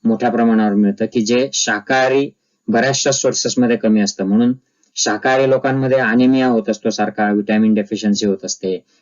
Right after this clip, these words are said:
काही मिनरल डेफिशियन्सी होत असते. तर हे मांसाहारामधून इझिली मिळतं आयर्न. बी व्हिटॅमिन्स, बी सिक्स, बी ट्वेल्व हे मुबलक असतात. प्रोटीन्स रेडीमेड मिळतात आपल्याला, ॲनिमल प्रोटीन, ते हाय क्वालिटी प्रोटीन्स असतात.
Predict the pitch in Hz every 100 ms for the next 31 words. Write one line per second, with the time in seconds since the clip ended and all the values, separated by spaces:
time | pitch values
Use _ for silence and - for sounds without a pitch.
0 | - 104 107 110 113 110 107 104 104 104
1 | 104 98 95 - 90 90 107 117 135 -
2 | _ _ - 110 117 - 175 147 143 135
3 | 151 127 113 131 131 120 107 107 98 92
4 | 117 139 _ _ _ _ _ - 101 131
5 | 147 143 139 135 139 151 - - _ 107
6 | 117 117 - 131 - 117 107 120 123 135
7 | 104 113 127 - 117 113 120 123 113 104
8 | - 107 - _ _ _ _ - 117 113
9 | 147 147 135 - 113 120 123 127 120 117
10 | 107 110 107 110 107 107 104 110 113 104
11 | 110 104 110 107 98 104 110 107 104 104
12 | 101 101 101 202 - - 208